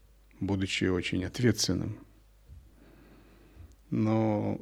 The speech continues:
кондуктор пришёл и сказал, что поезд повезёт его, и его, и его багаж. Ему не надо держать его на голове.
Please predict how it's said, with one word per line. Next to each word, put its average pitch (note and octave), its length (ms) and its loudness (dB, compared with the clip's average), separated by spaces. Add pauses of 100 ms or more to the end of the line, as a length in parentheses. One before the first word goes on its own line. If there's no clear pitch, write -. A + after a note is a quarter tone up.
кондуктор B2+ 520 4
пришёл D3 420 2
и - 20 4
сказал, A2 400 2
что - 200 -2
поезд D#3+ 460 10
повезёт C#3 540 6
его, G2 240 4
и B2+ 160 -2
его, C#3 400 10
и - 120 0
его G#2+ 300 6
багаж. F#2+ 500 2 (1080)
Ему B2+ 260 8
не C3+ 140 12
надо A#2 260 12
держать G2 560 4
его F#2+ 160 4
на G2 140 4
голове. F2+ 440 0